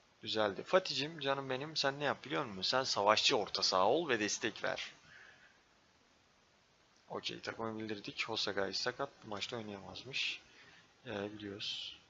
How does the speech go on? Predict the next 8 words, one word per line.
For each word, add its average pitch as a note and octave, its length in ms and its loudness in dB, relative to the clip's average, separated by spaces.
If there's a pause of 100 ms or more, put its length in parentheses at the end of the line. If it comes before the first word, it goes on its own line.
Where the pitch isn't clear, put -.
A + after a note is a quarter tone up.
(1080)
O G#2 40 -14
zaman G2+ 200 -6
Şam'ı G2 500 -4
alalım. F#2+ 200 -14 (1700)
Şöyle. A2 580 2 (300)
Dur D3 140 -4
bakayım C3+ 380 -2
şu, B2 240 -4